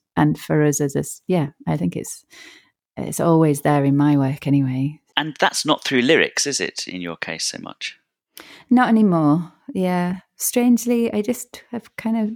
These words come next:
Speaker 1: deviated away from lyrics. I find them very hard, or I have done the last few years.
Speaker 2: Well, that's interesting. Why is that?
Speaker 1: I, I just find it very hard to place w-,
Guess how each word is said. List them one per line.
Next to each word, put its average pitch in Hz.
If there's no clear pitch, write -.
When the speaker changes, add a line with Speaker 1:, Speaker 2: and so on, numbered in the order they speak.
Speaker 1:
deviated 208
away 196
from 165
lyrics. 160
I 196
find 220
them 208
very 202
hard, 208
or 185
I 180
have 190
done 170
the 160
last 165
few 160
years. 160
Speaker 2:
Well, 147
that's -
interesting. -
Why 151
is 151
that? 82
Speaker 1:
I, -
I 262
just -
find 247
it 233
very 202
hard 180
to 185
place -
w-, -